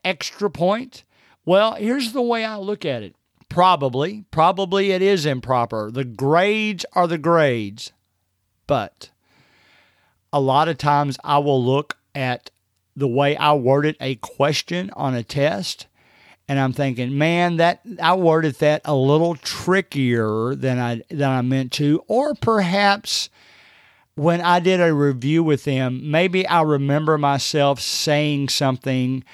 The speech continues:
and then putting an answer down that would make them think that's the correct answer. Maybe they knew it before, and because of something I said and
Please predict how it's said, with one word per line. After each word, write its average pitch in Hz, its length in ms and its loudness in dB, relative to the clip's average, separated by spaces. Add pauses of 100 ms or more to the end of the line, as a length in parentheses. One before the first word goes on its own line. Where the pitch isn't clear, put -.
(300)
and 143 220 2
then 175 240 2
putting 175 380 2
an 151 200 2
answer 151 480 0
down 131 500 0
that 131 200 -2
would 135 260 -2
make 139 380 0
them 147 280 0
think 156 480 -2
that's 147 280 0
the 143 160 -2
correct 139 560 0
answer. 135 560 -4 (220)
Maybe 180 340 2
they 185 160 2
knew 185 240 4
it 156 160 -2
before, 175 500 0
and 156 180 -4
because 170 420 0
of 139 120 -6
something 175 400 -4
I 160 140 0
said 165 580 2
and 139 360 -4